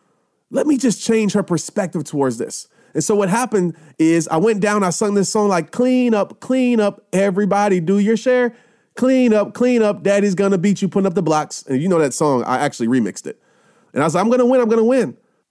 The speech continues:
And now she went from her stomach hurting to, to racing me to put up the blocks, and she was having fun. And the thing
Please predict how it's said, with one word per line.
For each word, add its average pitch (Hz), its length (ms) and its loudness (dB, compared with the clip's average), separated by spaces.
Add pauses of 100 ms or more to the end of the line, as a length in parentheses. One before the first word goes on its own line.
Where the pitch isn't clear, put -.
And 170 160 0
now 208 540 0 (480)
she - 200 -2
went 233 200 2
from 202 100 0
her 190 120 2
stomach 226 360 -2
hurting 196 280 0
to, 160 260 0 (220)
to 170 100 -2
racing 202 400 0
me 190 80 2
to 180 80 2
put 208 140 0
up 185 100 -2
the 185 80 0
blocks, 202 260 -2
and 185 100 -2
she 226 120 -2
was 214 140 0
having 196 280 -2
fun. 196 320 -8 (920)
And 175 100 2
the 180 80 2
thing 262 420 2